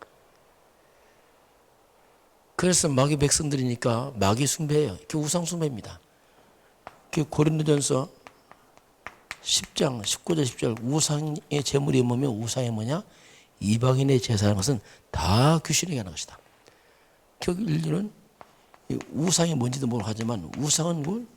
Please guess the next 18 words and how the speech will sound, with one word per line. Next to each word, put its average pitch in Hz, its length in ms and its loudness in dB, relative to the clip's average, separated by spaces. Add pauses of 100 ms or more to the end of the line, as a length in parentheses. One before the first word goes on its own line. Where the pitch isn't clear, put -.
(1040)
귀신을 165 480 0
섬기는 - 300 -10
것이다. - 260 -18 (2000)
이게 147 160 2
인간이 143 340 2
가는 113 200 -2
코스입니다. - 580 -6 (920)
마귀 110 300 4
백성 117 280 2
태어나서 120 640 2 (180)
마귀 110 220 4
숭배하고, 104 580 -2 (1300)
그래서 156 340 4
오는 135 220 2
게 113 100 0
이제 98 140 -2 (280)
정신병이죠. 117 800 -4 (380)
왜? 87 220 -8